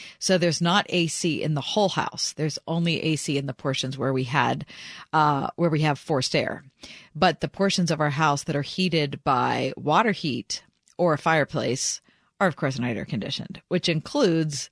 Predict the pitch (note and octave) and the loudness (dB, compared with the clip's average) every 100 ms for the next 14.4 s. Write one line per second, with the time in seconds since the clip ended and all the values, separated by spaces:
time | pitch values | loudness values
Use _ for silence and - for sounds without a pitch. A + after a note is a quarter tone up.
0 | _ _ D3 D3+ C#3+ - - C3+ _ _ | _ _ 0 2 0 -2 -6 -14 _ _
1 | - - - - - - G#3 F3 A2 - | -20 -20 -20 -18 -4 2 6 4 2 -6
2 | _ - D3+ F#3+ A#3 A3+ G#3 G#3 F3+ D3+ | _ -2 2 2 2 -2 -2 0 0 -2
3 | C#3 C3 - F3+ A3+ B3 B3+ G3+ G3 - | -4 -6 -8 -4 -2 -2 0 0 0 0
4 | F3 F3 D#3+ D3 D3 F#3 F#3 G3 G3 E3 | 0 0 0 -4 0 0 2 0 0 0
5 | D3 C3+ _ E3 G3+ - - F#3 F#3+ G3+ | -2 -6 _ -2 0 -2 -4 -2 0 -2
6 | - - D#3+ D3+ C#3 - A3+ - G#3+ G#3+ | -8 -8 -4 -4 -4 -4 -6 -2 -2 0
7 | G#3 G3+ - - - - E3 E3 D#3+ D3 | 0 -2 -6 -20 -20 -4 -2 0 0 -2
8 | B2 C#3 E3 F#3+ G3+ F#3+ G3 F#3+ - G3 | -4 -2 0 2 2 2 2 2 0 0
9 | F#3+ F3+ - F#3 F3+ D#3+ E3+ E3+ - F3 | 0 -2 -2 0 2 0 0 -2 0 0
10 | F3+ - _ - D3 F3 G3 F#3 F#3+ G3+ | 0 -4 _ -4 0 2 2 2 4 4
11 | G3+ G3 - _ _ - D#3 C#3+ B2+ C3 | 2 -2 -8 _ _ -6 -2 0 -2 -6
12 | - E3+ E3+ F3+ F3+ F#3 F#3 F3+ - D#3 | -8 -2 0 2 2 2 0 -2 -6 -4
13 | - - C#3+ B2+ - - - - - C#3 | -4 -2 -4 -4 -12 -12 -8 -6 -2 -2
14 | - - - | -4 -8 -10